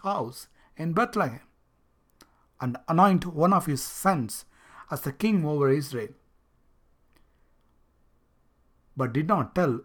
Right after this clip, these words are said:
which son. When the prophet Samuel came, he saw his first son, Eliab, and immediately thought, "This is the right person to be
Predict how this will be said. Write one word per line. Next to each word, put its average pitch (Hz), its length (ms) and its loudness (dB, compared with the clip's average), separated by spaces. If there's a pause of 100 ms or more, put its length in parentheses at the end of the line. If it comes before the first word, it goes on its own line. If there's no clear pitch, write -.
which 170 220 0
son. 127 540 -4 (1600)
When 165 160 2
the 180 80 4
prophet 311 400 4
Samuel 240 460 6
came, 147 560 2 (500)
he 190 220 2
saw 269 480 6
his 196 280 0
first - 580 2 (600)
son, 131 640 2 (720)
Eliab, 170 680 4 (1080)
and 175 280 -4
immediately 254 720 12
thought, 139 480 8 (520)
"This 139 280 -2
is 170 140 0
the 123 180 0
right 220 400 4
person 196 500 2
to 170 80 0
be 156 480 2